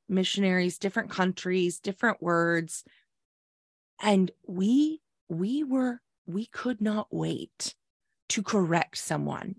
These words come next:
If you're like, so I'm, you know, Celeste, and I went to Zim-, Zimbabwe to become a missionary.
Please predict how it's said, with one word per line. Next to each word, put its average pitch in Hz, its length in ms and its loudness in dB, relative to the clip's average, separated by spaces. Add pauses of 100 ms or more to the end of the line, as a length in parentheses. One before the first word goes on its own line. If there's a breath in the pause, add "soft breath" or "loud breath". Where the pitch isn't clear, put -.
If 196 180 -2
you're 214 80 4
like, 180 180 4 (400 soft breath)
so 269 500 8 (140)
I'm, 294 460 6 (160)
you 220 100 2
know, 175 280 2
Celeste, 180 600 6
and 175 220 4
I 208 440 6 (480)
went 185 360 2
to 196 100 4
Zim-, 185 340 6 (300)
Zimbabwe 180 960 6
to 190 120 4
become 170 260 2
a 160 60 4
missionary. - 680 -2